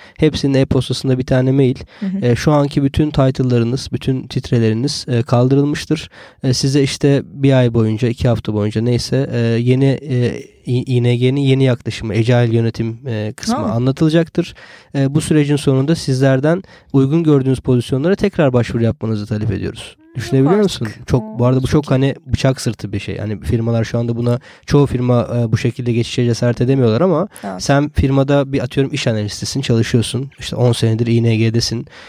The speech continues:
Speaker 1: E, bir geliyorsun pazartesi günü bir e-posta ve artık böyle bir, e, tanım yok, böyle bir iş tanımı yok. E, sonra bakıyorsun kendi alanına göre bir Agile tarafta mesela bir,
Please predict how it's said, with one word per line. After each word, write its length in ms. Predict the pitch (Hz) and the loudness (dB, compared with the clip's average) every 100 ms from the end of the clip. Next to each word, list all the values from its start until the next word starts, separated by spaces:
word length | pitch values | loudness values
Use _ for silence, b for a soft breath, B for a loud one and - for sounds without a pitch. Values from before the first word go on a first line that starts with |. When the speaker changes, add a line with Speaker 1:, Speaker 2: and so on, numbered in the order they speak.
| B - | B -8
Speaker 1:
E, 140 | 113 | -2
bir 80 | 127 | 2
geliyorsun 420 | 123 113 104 110 | 2 2 -2 -2
pazartesi 540 | 110 107 104 - - 110 | -2 0 -2 -4 -6 -2
günü 200 | 123 120 | 0 0
bir 100 | 113 | 2
e-posta 640 | 117 117 107 - 127 131 - | 2 0 -2 -2 -2 -2 -4
ve 180 | 131 123 | -2 0
artık 320 | 117 117 117 | 0 -2 -2
böyle 300 | 123 120 110 | 2 2 2
bir, 260 | 113 107 - | 0 0 -2
e, 80 | 117 | -4
tanım 340 | - 117 131 | -2 0 2
yok, 300 | 117 107 - 120 | 2 0 -4 -2
böyle 260 | 110 110 | 0 0
bir 60 | 107 | -2
iş 140 | - | -4
tanımı 300 | 117 110 107 | -4 -2 0
yok. 240 | 107 139 - B B | -2 -4 -10 B B
E, 180 | 127 123 | 0 0
sonra 300 | - 127 131 | 2 0 0
bakıyorsun 440 | 127 - 131 - 139 | -2 0 -2 -2 -4
kendi 320 | 127 123 131 | 0 2 2
alanına 380 | 135 117 120 117 | 2 2 2 2
göre 260 | 117 127 | 2 2
bir 80 | 127 | 0
Agile 400 | 117 117 127 120 | 0 2 2 0
tarafta 400 | - 98 - 107 | -2 -6 -6 -8
mesela 440 | 101 - 107 127 | -8 -4 -4 -2
bir, 160 | 131 | -2